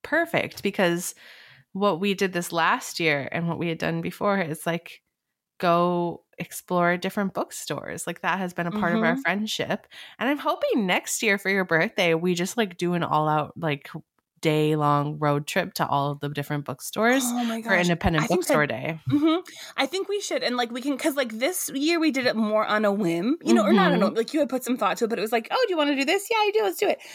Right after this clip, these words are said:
Speaker 2: But I agree, Soraya. Next year we should, like, have a Saturday, make our plan, start
Speaker 1: Mm-hmm.
Speaker 2: early.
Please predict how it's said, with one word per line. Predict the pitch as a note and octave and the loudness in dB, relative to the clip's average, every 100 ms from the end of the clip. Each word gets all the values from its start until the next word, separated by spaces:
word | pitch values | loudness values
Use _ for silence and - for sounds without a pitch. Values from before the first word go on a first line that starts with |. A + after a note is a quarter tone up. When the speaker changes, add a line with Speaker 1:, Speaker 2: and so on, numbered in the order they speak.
| - - | -20 -2
Speaker 2:
But | A#3 - | -2 0
I | A3+ F4+ C5 - | 0 2 0 0
agree, | A3 F#3 F3+ G3 | -2 0 0 0
Soraya. | - D#3 G2 C#3 | -2 0 0 0
Next | G3 G#3 - - | -2 -2 -4 -2
year | F#4 | 0
we | C#4 C#4 | 0 0
should, | D#4 B3 | 0 0
like, | G#3 F3+ - - | -2 -2 -12 -16
have | - A3+ F3 | -4 -2 -2
a | F#3+ | -4
Saturday, | - A#3+ A#3+ B3 A#3+ A3+ A3+ | 0 2 2 2 2 2 0
make | G#3 G#3 G#3+ G3 F#3+ | 0 2 4 2 2
our | F3 | -2
plan, | - - C4+ C4 B3 A#3+ A#3 A3 A#3 F3+ F#3 | -2 -4 0 2 2 2 2 2 -2 0 -2
start | E3 E3+ F#3 E3 | 0 2 4 2
Speaker 1:
Mm-hmm. | E3 F3 | 0 0
Speaker 2:
early. | D4 C#4+ C4 B3+ B3+ | 2 2 0 -2 -4